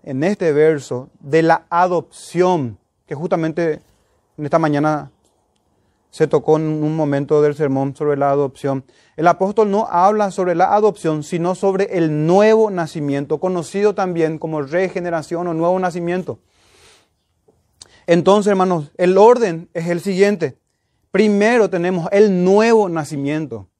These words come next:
luego tenemos la justificación y luego la adopción. ¿Y cuál es la diferencia? Porque,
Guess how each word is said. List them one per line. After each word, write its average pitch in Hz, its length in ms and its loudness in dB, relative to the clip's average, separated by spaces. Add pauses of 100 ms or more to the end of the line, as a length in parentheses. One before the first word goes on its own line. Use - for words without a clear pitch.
(600)
luego 202 640 4
tenemos 175 400 -4
la 175 120 -2
justificación 202 1200 -2 (460)
y 214 120 -4
luego 196 760 2
la 160 200 2
adopción. 143 840 0 (960)
¿Y 190 100 -4
cuál 302 220 4
es 330 60 -2
la 330 80 0
diferencia? 226 640 2
Porque, 180 420 -4